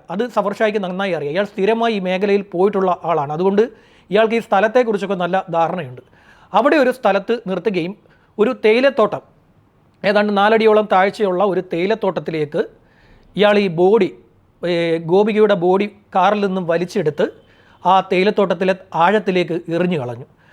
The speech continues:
ബോഡി ഉരുണ്ടു പോകുന്നത് ഇയാൾ പിന്നെ കാറിൻ്റെ വെട്ടത്തിൽ നോക്കി നിൽക്കുകയും ചെയ്തു. ഇയാളുടെ ഒരു ധാരണ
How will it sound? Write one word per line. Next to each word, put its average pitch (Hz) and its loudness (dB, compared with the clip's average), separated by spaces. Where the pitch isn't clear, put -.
ബോഡി 269 6
ഉരുണ്ടു 247 4
പോകുന്നത് 208 2
ഇയാൾ 185 2
പിന്നെ 170 -2
കാറിൻ്റെ 220 2
വെട്ടത്തിൽ 185 -2
നോക്കി 202 -4
നിൽക്കുകയും 170 -2
ചെയ്തു. 123 -12
ഇയാളുടെ 277 4
ഒരു 269 4
ധാരണ 196 2